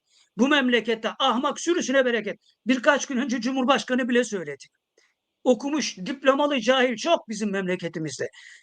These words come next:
İdrak patlaması olmazsa bunlar çoğalmaya da devam edecek. Onun için kurnaz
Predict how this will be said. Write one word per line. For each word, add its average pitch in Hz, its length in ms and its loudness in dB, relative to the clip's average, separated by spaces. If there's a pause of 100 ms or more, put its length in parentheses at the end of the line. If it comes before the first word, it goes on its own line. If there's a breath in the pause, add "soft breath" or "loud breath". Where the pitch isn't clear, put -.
(220 loud breath)
İdrak 254 420 4
patlaması 254 520 0
olmazsa 254 480 2
bunlar 254 280 0
çoğalmaya 233 540 0
da - 120 0
devam 294 320 4
edecek. 185 320 -6 (220 soft breath)
Onun 330 200 6
için 220 320 0 (260 loud breath)
kurnaz 294 720 2